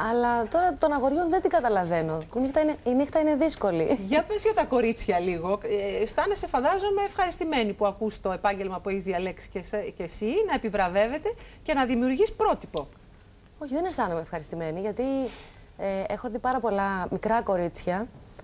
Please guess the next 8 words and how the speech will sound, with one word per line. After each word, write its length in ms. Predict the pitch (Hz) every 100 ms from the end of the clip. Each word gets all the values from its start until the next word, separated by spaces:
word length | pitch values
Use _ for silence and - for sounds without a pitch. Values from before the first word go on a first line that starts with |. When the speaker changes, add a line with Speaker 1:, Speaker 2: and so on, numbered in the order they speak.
| - -
Speaker 1:
που, 240 | 214 208
ενώ 200 | 196 220
θέλουν, 440 | 247 240 208 247 277 -
δεν 180 | 208 240
μπορούν. 380 | 247 214 160 147 - - - -
Δεν 160 | 175
μπορούν, 300 | 214 254 392 -
ε, 80 | -